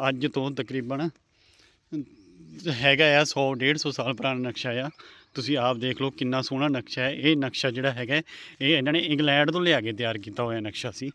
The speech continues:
ਉਹ ਤੋਂ ਬਾਅਦ 'ਚ ਇਹਨਾਂ ਨੇ ਕੁਛ ਮਾਡਰਿੰਗ ਮੋਡੀਫਾਈ ਕੀਤੀ, ਹੈ ਨਾ, ਸਭ ਕੁਛ ਕੀਤਾ। ਇਹਦੇ ਅੰਦਰ ਵੀ ਜੇਕਰ ਤੁਸੀਂ ਦੇਖੋਗੇ ਤਾਂ ਆਪ ਤੁਸੀਂ ਦੇਖ ਲਓ, ਹੈ ਨਾ। ਤੇ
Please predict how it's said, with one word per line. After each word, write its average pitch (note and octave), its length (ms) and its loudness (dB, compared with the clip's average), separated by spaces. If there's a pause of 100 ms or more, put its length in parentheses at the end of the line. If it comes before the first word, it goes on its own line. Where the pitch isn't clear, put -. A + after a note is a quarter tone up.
(500)
ਉਹ C3+ 100 -4
ਤੋਂ D3+ 140 0
ਬਾਅਦ B2 240 4
'ਚ C#3+ 60 -6
ਇਹਨਾਂ C3+ 520 -2
ਨੇ C3 500 -4
ਕੁਛ - 240 -10
ਮਾਡਰਿੰਗ B2 640 -2
ਮੋਡੀਫਾਈ B2 500 -4
ਕੀਤੀ, B2 320 -4
ਹੈ B2+ 60 -6
ਨਾ, D3+ 160 -2 (440)
ਸਭ B2+ 220 0
ਕੁਛ C3 160 -4
ਕੀਤਾ। B2 400 -4 (460)
ਇਹਦੇ C3+ 300 0
ਅੰਦਰ B2+ 260 -2
ਵੀ C#3+ 120 0
ਜੇਕਰ B2 340 -4
ਤੁਸੀਂ A#2 220 -8
ਦੇਖੋਗੇ A#2 460 -8 (480)
ਤਾਂ C3+ 380 -6
ਆਪ B2 120 -4
ਤੁਸੀਂ A#2+ 260 -10
ਦੇਖ A#2 200 -6
ਲਓ, A2+ 180 -6
ਹੈ B2 40 -6
ਨਾ। C3+ 140 -6 (840)
ਤੇ - 280 0